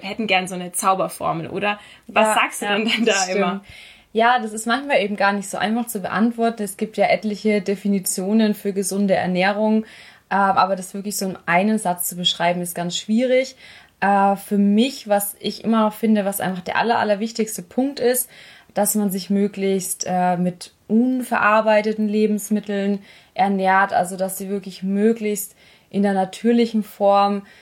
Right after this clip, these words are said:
Speaker 2: gegessen werden. Das finde ich ist einfach der allerwichtigste Punkt, aber gleichzeitig auch keine einseitige Ernährung, weil ich denke, das ist wirklich ein Punkt, der vielen schwerfällt, dass man sich nicht so abwechslungsreich im Alltag ernährt, ne, weil durch den Alltag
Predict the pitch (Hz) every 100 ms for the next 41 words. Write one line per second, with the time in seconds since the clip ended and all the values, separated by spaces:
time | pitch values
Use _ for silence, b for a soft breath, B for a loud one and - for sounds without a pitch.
0 | B - 208 196 202 220 208 196 196 208
1 | 208 185 - 202 196 202 - 190 185 -
2 | - 190 190 220 226 220 208 180 233 240
3 | 233 - 180 190 - 185 202 - 233 214
4 | 214 208 - B B B 190 - 202 190
5 | 165 214 240 202 185 190 185 175 180 175
6 | 180 202 247 247 B B B 190 190 196
7 | 190 202 214 208 - 202 208 190 - _
8 | - 196 185 220 226 233 226 - 185 180
9 | 180 - - - 247 277 285 - 233 226
10 | 240 247 226 226 185 185 196 175 185 185
11 | B B B - 196 - - 185 - -
12 | 262 269 - 269 269 - 233 233 240 254
13 | 254 208 226 226 208 - 214 214 208 208
14 | 208 233 214 190 196 180 - 185 196 196